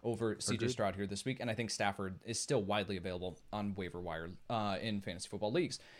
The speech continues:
Speaker 1: Let's move into tight end start sit here. Uh, Soppy, your number one tight end to start.
Speaker 2: Yeah, I'm buying what Logan Thomas is selling as long as he's healthy, and that's the key here. That's not gonna,
Speaker 1: Right.
Speaker 2: it's probably not gonna last forever. We've already seen him get banged up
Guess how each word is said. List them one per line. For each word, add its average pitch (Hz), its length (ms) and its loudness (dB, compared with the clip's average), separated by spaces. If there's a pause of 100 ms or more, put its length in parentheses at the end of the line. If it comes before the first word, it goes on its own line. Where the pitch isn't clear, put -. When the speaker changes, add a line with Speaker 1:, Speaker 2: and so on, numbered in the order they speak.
(140)
Speaker 1:
Let's 160 160 0
move 202 160 8
into 208 340 8
tight 185 220 6
end 202 160 6
start - 280 4
sit - 220 2
here. 160 320 2
Uh, 139 220 4
Soppy, 156 260 4
your 143 120 2
number 151 180 4
one 151 160 2
tight 147 180 2
end 151 140 2
to 147 80 0
start. - 340 0 (240)
Speaker 2:
Yeah, 160 120 10
I'm 175 140 12
buying 180 320 12
what 170 140 12
Logan 170 300 12
Thomas 175 360 12
is 147 120 4
selling 170 360 12
as 151 140 8
long 196 240 12
as 220 80 6
he's 196 160 4
healthy, 165 400 12
and 117 100 8
that's 165 200 12
the 160 80 10
key 139 260 8
here. 107 200 12
That's 156 200 12
not 165 140 12
gonna, 160 240 10
Speaker 1:
Right. 82 200 0 (180)
Speaker 2:
it's 165 140 10
probably 196 460 10
not 160 180 12
gonna 165 140 10
last 151 320 12
forever. 156 340 12
We've 160 160 12
already 156 280 12
seen 147 200 4
him 147 120 6
get 135 200 12
banged 135 240 10
up 131 160 12